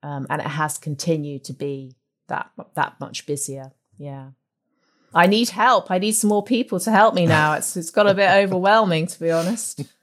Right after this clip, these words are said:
Speaker 2: How do you
Speaker 1: Yeah.
Speaker 2: decide how much for a bunch of roses, Rachel? Because, you know, these are exquisite things you're going, how do you decide what to charge?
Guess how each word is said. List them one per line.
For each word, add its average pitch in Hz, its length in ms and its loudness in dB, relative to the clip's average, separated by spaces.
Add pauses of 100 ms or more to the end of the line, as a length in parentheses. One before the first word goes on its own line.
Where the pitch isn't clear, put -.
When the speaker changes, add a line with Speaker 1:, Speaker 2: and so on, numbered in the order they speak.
(100)
Speaker 2:
How 196 360 -2
do 233 120 0
you 262 60 0
Speaker 1:
Yeah. 240 60 -4
Speaker 2:
decide 165 380 -2
how 147 160 -2
much - 500 -6 (100)
for 143 220 0
a 135 60 0
bunch 139 460 -4
of 113 300 -4
roses, 101 440 -2
Rachel? 95 420 -2
Because, - 460 -10 (440)
you 117 100 -2
know, 104 120 2
these 110 240 -4
are 113 160 2
exquisite - 500 -4
things 123 180 0
you're 117 80 -2
going, 120 180 2 (220)
how 165 220 2
do 170 100 0
you 165 60 0
decide 135 420 -2
what 117 220 -4
to - 100 -14
charge? 135 640 -4